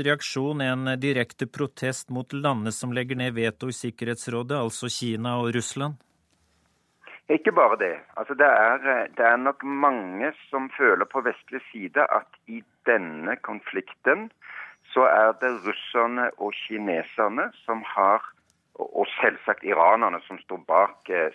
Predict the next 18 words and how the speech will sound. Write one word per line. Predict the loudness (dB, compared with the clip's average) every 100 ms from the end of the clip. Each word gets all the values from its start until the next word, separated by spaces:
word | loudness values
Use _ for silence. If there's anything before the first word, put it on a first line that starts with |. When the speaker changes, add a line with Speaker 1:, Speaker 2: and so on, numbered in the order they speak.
| 0
Speaker 2:
selve | 0 2 0
regimet | 0 -4 -8 -6 -4 0
som, | -2 -2 -6
som | -2 2
nærmeste | 2 0 -6 0
venn, | 0 0 -16 -20 -20 -20 -2
som | -2
har | 2 2 2
hovedskylden. | -2 -4 -6 -6 -20 _ -6 -2 0 -2 -4 -8 -14 _ _ -16 -14 -14 -20 _
Eh, | 2 2 2
men | 0 0 -2
for | 2 2 0 _
Kofi | -2 2 4
Annan, | 4 2 -6
som | -8
fikk | -10 -12
et | -8
mandat | -6 -6 -2 -2 -2